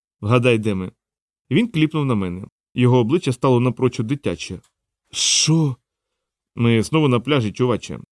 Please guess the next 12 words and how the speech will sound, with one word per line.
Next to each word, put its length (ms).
Прийшов 420
Клин 260
і 200
витягнув 380
нас 260
із 100
корабля. 500
Клин 240
Карери – 420
мій 160
колишній 380
підрозділ. 600